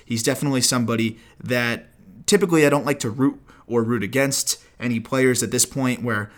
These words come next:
I'm talking about the game and covering things, but I, I can't help but root for Lewis Brinson. Brinson was better this year overall. His numbers took a hit towards the end, had some hot moments,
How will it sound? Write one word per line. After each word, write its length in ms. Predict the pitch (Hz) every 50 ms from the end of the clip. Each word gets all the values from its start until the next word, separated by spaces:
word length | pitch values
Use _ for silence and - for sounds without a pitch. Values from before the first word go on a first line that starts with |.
| - -
I'm 100 | - 117
talking 340 | 113 - 123 123 120 - 117
about 280 | 113 101 110 113 110 -
the 40 |
game 480 | 101 101 - 123 127 127 127 127 123 117
and 140 | 107 101 -
covering 380 | - 139 131 127 131 127 120
things, 320 | 120 - 127 123 120 110 110
but 180 | 107 113 107
I, 240 | - - - 117 - -
I 80 | 127 143
can't 240 | 143 - 160 131 -
help 240 | 127 131 123 - -
but 200 | 113 110 - - - - - _
root 260 | 113 120 117 117 113
for 120 | - 117 113
Lewis 260 | 110 113 107 101 104
Brinson. 440 | - 135 131 131 123 - - 82 73 - - - - - - -
Brinson 300 | - 160 170 170 180 170
was 160 | 160 156 139
better 260 | 127 143 147 156 160 160
this 200 | 156 143 - -
year 200 | 147 143 143 - -
overall. 460 | 147 139 131 135 135 131 127 131 131
His 120 | 139 117
numbers 300 | 127 131 120 120 123 120
took 140 | - 123 -
a 40 | 110
hit 220 | 104 131 127 -
towards 260 | - - 117 113 104 -
the 160 | 113 110 -
end, 240 | - 143 147 143 127
had 220 | 127 127 123 -
some 140 | - 107 107
hot 260 | 113 127 127 - -
moments, 400 | 127 120 117 117 113 104 - -